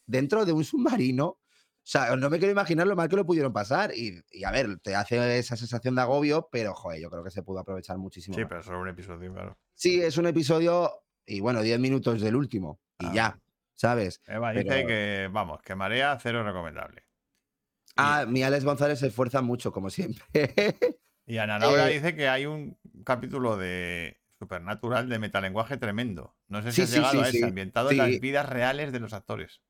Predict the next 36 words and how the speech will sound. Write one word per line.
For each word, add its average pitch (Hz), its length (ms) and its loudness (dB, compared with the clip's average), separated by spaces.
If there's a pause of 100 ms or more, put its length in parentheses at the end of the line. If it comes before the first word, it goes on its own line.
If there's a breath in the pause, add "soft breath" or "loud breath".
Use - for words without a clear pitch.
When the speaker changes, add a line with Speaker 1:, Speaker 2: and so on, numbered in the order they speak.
(1040)
Speaker 1:
Ah, 156 180 6
bueno, 185 240 2
sí, 160 160 2
claro. 107 680 2 (240 loud breath)
Eso 117 240 2
ya 113 140 2
ha 110 40 2
llegado. 135 680 2 (120)
Es 240 160 -6
maravilla. 160 720 2 (220)
Bueno, 131 280 0
no, 143 180 0
el 131 140 0
de 123 60 -2
los 120 160 -2
actores 165 340 0
no 208 100 -2
lo 113 140 0
sé, 135 220 0
pero 120 240 0
el 117 60 2
de 117 80 2
los 120 120 0
personajes 120 500 -2
sí, 151 280 -2 (160)
porque 117 280 0
de 113 60 0
repente 120 340 0
hay 165 100 4
un 180 100 2
guionista 165 600 0 (760)
que 127 100 2
escribe 151 340 2
toda 160 240 2
la 170 80 0
serie. 165 360 0